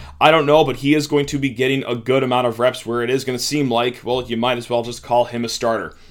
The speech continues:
in my opinion. This guy comes here with a lot of experience, like we said, and they have strengthened a strength on de-, on the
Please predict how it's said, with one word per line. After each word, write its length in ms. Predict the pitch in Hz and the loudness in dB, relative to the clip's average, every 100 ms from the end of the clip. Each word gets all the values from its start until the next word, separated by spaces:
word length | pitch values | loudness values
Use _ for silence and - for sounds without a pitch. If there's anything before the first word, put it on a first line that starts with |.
| - - - | -20 -14 -6
in 120 | 120 | -2
my 160 | 117 | 0
opinion. 480 | 117 113 - 110 80 | 0 -2 -4 -6 -6
This 140 | 87 - | -10 -6
guy 160 | 104 | -6
comes 240 | - 110 - | -6 -10 -6
here 100 | 110 | -8
with 140 | 101 | -4
a 40 | |
lot 140 | 101 98 | -2 -2
of 60 | |
experience, 560 | 85 - 185 196 190 - - - - - | -6 -4 -2 0 -2 -8 -18 -20 -20 -6
like 160 | - 165 | -2 -2
we 60 | |
said, 340 | 170 175 165 156 | 0 4 4 4
and 380 | - 131 139 123 | 0 -2 -2 -2
they 320 | - 131 139 | -4 0 0
have 140 | 139 | 0
strengthened 680 | - - 127 120 131 127 - | -4 -4 -4 -4 -4 -4 -4
a 120 | 120 | -6
strength 440 | 120 - 117 110 - | -6 -4 -4 -4 -6
on 160 | 110 110 | -8 -8
de-, 240 | 104 95 | -10 -10
on 180 | 110 117 | -6 -6
the 320 | 110 113 101 | -6 -6 -8